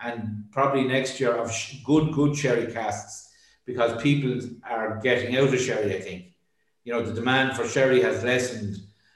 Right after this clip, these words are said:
So I think people are, are, so there's sherry casks that are maybe twenty years old becoming available, which is great for us. Um, so I suppose that's what we started with. And as we went along then,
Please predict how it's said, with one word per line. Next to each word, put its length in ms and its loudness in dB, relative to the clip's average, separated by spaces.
So 500 2
I 60 -2
think 220 -2
people 320 2
are, 240 6
are, 540 0
so 160 -6
there's 240 -2
sherry 340 4
casks 300 2
that 100 4
are 80 0
maybe 260 2
twenty 340 2
years 220 6
old 280 6
becoming 300 -2
available, 540 4
which 160 -4
is 140 -4
great 300 4
for 120 4
us. 360 2
Um, 840 -2
so 180 4
I 40 6
suppose 260 4
that's 200 6
what 160 6
we 120 4
started 460 4
with. 300 -2
And 520 -4
as 180 0
we 100 2
went 220 4
along 300 4
then, 500 2